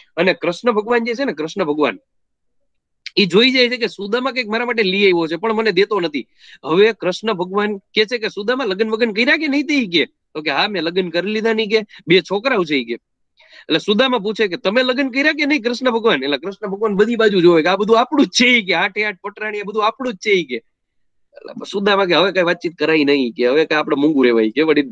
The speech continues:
લોચા થઈ જાય," કે. બરાબર, એટલે સુદામાને પછી બેડરૂમમાં લઈ જઈએ શાંતિથી કે "આરામ કર થોડીક વાર, આ છે તે છે." ત્યારે સુદામાને પૂછે કે "તું શું લઈ આવ્યો સુદામા મારા માટે પોરબંદરથી?"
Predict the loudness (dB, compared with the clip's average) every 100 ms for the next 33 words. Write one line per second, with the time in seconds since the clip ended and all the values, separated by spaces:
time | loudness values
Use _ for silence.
0 | -4 2 2 2 -2 -4 -4 -4 -6 -16
1 | _ _ -20 -6 0 2 2 -2 -8 0
2 | 4 4 4 0 -4 -2 -2 0 -2 -2
3 | -2 -2 -2 -2 -6 0 0 2 0 2
4 | 0 2 0 0 -2 -4 -2 -4 -2 -2
5 | -2 -2 -4 -2 -2 0 0 -2 -4 -4
6 | -6 -8 -20 _ _ _ _ _ _ _
7 | -20 -10 -2 0 2 -2 _ _ _ _
8 | _ _ _ _ -8 -4 -2 -2 -4 -6
9 | -6 -6 -6 -8 0 4 6 6 4 0
10 | 0 0 0 0 -2 -2 -2 0 2 2
11 | 0 -2